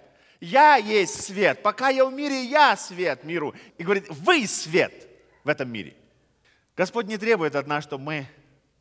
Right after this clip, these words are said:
производили свет. Он говорит: «Вы свет. Вы уже, ваше естество, свет».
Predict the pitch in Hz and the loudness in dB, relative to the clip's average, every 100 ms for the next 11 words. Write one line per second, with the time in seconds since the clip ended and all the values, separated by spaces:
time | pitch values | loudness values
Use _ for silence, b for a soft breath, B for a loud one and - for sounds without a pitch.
0 | _ _ _ - 175 151 156 127 87 - | _ _ _ -6 -4 -4 -6 -8 -10 -14
1 | - - _ _ _ _ _ _ _ _ | -20 -20 _ _ _ _ _ _ _ _
2 | _ _ _ _ _ _ 170 156 165 165 | _ _ _ _ _ _ -12 -6 -4 -4
3 | 156 175 - 196 131 - _ _ _ _ | -4 -6 -6 -10 -10 -12 _ _ _ _
4 | _ _ _ _ _ _ _ _ _ _ | _ _ _ _ _ _ _ _ _ _
5 | 160 214 202 254 226 165 180 208 220 - | -10 -8 -4 0 2 0 -4 -10 -12 -12
6 | 226 - 262 151 - 214 156 | -16 -14 -10 -10 -10 -8 -8